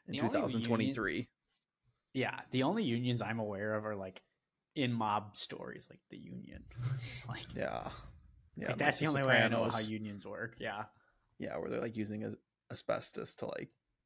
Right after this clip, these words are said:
Speaker 1: you know, like,
Speaker 2: Yeah.
Speaker 1: "I
Speaker 2: Sanitation
Speaker 1: money."
Speaker 2: routes.
Speaker 1: Yeah. Yeah, no, I, I mean, in two thousand twenty-three, I don't know how you can create a <laughs> union, 'cause I feel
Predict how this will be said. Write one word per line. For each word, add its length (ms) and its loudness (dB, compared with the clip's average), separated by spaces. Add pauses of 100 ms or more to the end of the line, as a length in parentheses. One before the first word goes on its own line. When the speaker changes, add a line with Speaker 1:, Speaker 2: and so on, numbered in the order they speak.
(600)
Speaker 1:
you 80 -8
know, 80 -6
like, 140 -4
Speaker 2:
Yeah. 100 6
Speaker 1:
"I 460 0 (480)
Speaker 2:
Sanitation 640 -2
Speaker 1:
money." 100 -6
Speaker 2:
routes. 320 -2 (460)
Speaker 1:
Yeah. 400 -4 (880)
Yeah, 220 6
no, 300 8
I, 500 6 (100)
I 60 4
mean, 140 4
in 80 4
two 140 -4
thousand 280 2
twenty-three, 680 -4
I 60 -2
don't 100 -4
know 100 -2
how 320 -4
you 140 -6
can 160 -12
create 280 -8
a 20 -10
<laughs> 60 -10
union, 120 -6 (500)
'cause 160 -4
I 60 -14
feel 340 -10